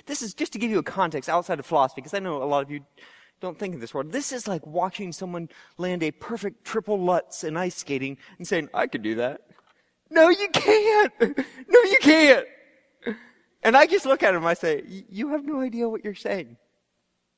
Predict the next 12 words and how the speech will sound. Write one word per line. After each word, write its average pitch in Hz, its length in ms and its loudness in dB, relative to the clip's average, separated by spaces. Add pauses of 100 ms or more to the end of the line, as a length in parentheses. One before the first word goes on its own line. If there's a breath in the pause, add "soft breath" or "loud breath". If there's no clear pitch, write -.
(720)
And 120 100 -14
he 135 80 -10
says 127 600 -8
to 170 60 -16
me, 110 280 -12 (840)
"Are 117 140 -4
you 143 300 -14
saying 143 500 -10 (120)
I 113 140 0
can't 151 400 -14
master 113 460 -8
Kant?" 131 420 -10